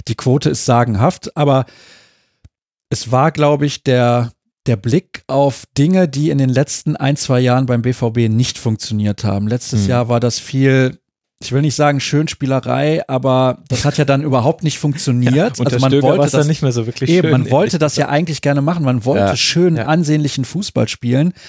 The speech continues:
Speaker 1: Mit Bosch hat das überhaupt nicht funktioniert am Anfang. Aber auch da war es schon wackelig. Also da gab's Spiele,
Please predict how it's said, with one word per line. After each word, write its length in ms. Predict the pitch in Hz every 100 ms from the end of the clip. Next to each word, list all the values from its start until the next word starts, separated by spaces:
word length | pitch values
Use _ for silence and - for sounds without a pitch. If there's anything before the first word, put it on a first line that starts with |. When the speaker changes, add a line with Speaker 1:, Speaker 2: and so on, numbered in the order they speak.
| - _
Speaker 1:
Mit 200 | 127 117
Bosch 240 | 147 -
hat 100 | 151
das 160 | 135 -
überhaupt 420 | 196 170 147 147
nicht 120 | 143
funktioniert 540 | - 139 - 131 180 -
am 140 | 139 127
Anfang. 580 | 143 185 - 190 214 - _ _ -
Aber 200 | 139 143
auch 80 | 127
da 260 | 147 214
war 120 | 220
es 100 | 226
schon 220 | - 190 165
wackelig. 480 | 202 233 143 - 127
Also 140 | 120
da 80 | 127
gab's 240 | 123 165 -
Spiele, 400 | - 175 196